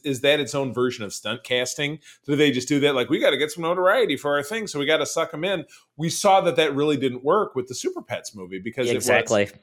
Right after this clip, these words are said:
Speaker 1: you know, it was Chris, it was, I was gonna say Chris Rock, it was The Rock, and, uh, you know, today is Chris Rock, which is, um, Kevin Hart.
Speaker 2: Kevin Hart.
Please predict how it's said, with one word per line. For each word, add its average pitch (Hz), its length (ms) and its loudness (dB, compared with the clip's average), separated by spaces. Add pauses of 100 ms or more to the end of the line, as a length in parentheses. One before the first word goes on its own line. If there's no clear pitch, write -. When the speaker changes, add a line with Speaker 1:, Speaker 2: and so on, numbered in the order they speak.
(100)
Speaker 1:
you 156 120 0
know, 156 180 6
it 151 80 4
was 139 120 -2
Chris, 180 300 2
it 170 140 4
was, 127 260 2
I 123 80 -8
was 113 140 -8
gonna 107 140 -16
say 104 120 -10
Chris - 300 -14
Rock, 127 280 -2
it 127 120 -10
was 117 220 -6
The 165 200 4
Rock, 123 480 2 (480)
and, 151 380 4
uh, 131 500 6 (460)
you 165 160 4
know, 131 160 0
today 185 260 4
is 180 100 4
Chris - 300 0
Rock, 120 320 2
which 139 280 0
is, 117 340 2
um, 98 320 -4 (1300)
Kevin 123 260 2
Hart. 143 360 4
Speaker 2:
Kevin 135 180 -2
Hart. 135 240 2